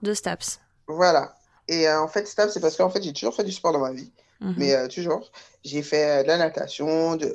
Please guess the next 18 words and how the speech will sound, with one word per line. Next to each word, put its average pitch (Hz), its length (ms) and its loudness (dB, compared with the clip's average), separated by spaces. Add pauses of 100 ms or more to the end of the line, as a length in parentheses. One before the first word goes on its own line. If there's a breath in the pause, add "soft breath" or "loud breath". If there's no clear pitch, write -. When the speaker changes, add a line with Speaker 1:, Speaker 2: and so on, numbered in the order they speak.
Speaker 2:
l'épo-, 151 480 0
à 151 140 6
l'époque 185 420 2
ou 160 80 0
au 156 60 0
collège. 165 280 0
Je - 40 -4
sais 180 100 -2
pas 494 160 2
si 311 80 0
ça 277 120 2
existe 208 260 -4
toujours, 196 320 -4
ça, 143 280 -2
U 156 120 0
N 156 160 4
S 156 200 -2
S. 160 340 -2